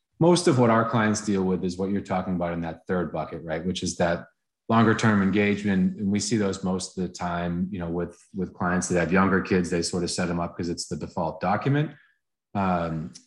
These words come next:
you know, to say, "Okay, if my wife and I are gone before, you know, the kids are twenty-five, we want someone to look after them." And then we see that all the different shapes that those come into play as folks have, you know, they sort of come to know their kids as they grow up and they get to know what their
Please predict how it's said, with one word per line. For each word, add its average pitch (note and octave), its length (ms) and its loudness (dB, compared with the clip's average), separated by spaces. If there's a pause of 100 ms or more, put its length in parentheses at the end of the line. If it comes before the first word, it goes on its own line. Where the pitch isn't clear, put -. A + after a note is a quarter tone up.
you G#2 60 -2
know, F2+ 100 2
to E2+ 80 -2
say, F2+ 220 0
"Okay, F#2 240 0
if E2 100 -4
my E2 240 -2
wife F#2 380 -4
and F2+ 80 -4
I F2 60 -2
are F2 140 -4
gone F2 300 -4
before, F2 720 -4 (120)
you G#2 80 -4
know, F2 60 -2
the E2+ 80 -2
kids F2 260 0
are E2 320 -2
twenty-five, E2+ 640 2
we E2 60 2
want E2+ 240 -2
someone E2+ 220 -4
to D#2 40 -6
look D2+ 140 -8
after A#2+ 300 0
them." A#2+ 280 0 (300)
And D#3 80 0
then C3 100 4
we A#2+ 120 4
see A#2+ 160 0
that A2+ 160 0
all G#2+ 160 0
the G2+ 60 0
different G2 260 -2
shapes F#2+ 340 -4
that F2+ 140 -8
those E2+ 160 -6
come E2+ 160 -6
into E2 120 -4
play E2 360 -4
as D#2 220 -6
folks - 520 -6 (220)
have, F2+ 260 -8 (320)
you G2 80 -2
know, F2 80 2
they E2+ 140 0
sort - 240 0
of E2+ 100 -2
come F#2+ 160 4
to F2 80 6
know F2+ 260 6
their E2+ 140 2
kids E2 320 -4
as E2 100 -8
they E2 120 -4
grow F2 240 0
up C3 240 0
and F#2 80 0
they E2+ 80 0
get E2+ 120 -6
to - 80 -8
know E2+ 140 -4
what F2 160 -6
their D#2+ 220 -8